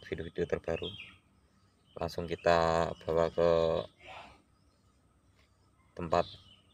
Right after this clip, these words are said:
eksekusi sobat. Kita ambil satu dulu. Kita lihat untuk akarnya sudah nembus ini,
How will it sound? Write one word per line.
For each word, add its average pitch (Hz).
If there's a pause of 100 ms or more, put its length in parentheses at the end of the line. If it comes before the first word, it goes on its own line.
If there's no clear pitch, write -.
(180)
eksekusi 92
sobat. 92 (1500)
Kita 90
ambil 80
satu -
dulu. 82 (1500)
Kita 87
lihat 85
untuk 90
akarnya 90
sudah 82
nembus 82
ini, 80